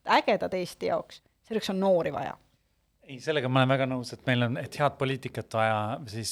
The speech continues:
Speaker 2: äh, peab natuke rohkem julgust olema inimestel seda katsetada. Äh,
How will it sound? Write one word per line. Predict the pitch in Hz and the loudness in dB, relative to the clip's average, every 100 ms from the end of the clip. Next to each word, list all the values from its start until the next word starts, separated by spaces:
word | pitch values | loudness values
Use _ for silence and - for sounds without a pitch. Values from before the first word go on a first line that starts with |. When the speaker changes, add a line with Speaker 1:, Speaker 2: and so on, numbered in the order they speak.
| - | -6
Speaker 2:
äh, | 104 | -2
peab | 117 120 | -2 0
natuke | 120 120 120 | -2 -2 0
rohkem | 123 - | 0 -2
julgust | 120 117 110 - | -4 -4 -6 -6
olema | 110 107 110 | -4 -2 -2
inimestel | 110 104 - 107 | -6 -8 -8 -8
seda | 92 117 107 107 | -6 -2 0 2
katsetada. | 120 - 107 107 110 - - - _ _ _ - | 0 0 -8 -6 -8 -8 -20 -20 _ _ _ -6
Äh, | 120 117 117 | -2 0 0